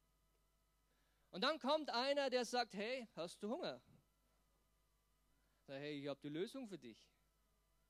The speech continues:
Wenn du was zu essen willst, und eigentlich, ja,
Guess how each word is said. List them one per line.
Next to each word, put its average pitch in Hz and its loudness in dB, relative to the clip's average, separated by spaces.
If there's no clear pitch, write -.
Wenn 202 4
du 254 4
was 254 2
zu 247 0
essen 233 -2
willst, 254 0
und 180 -4
eigentlich, 220 0
ja, 190 0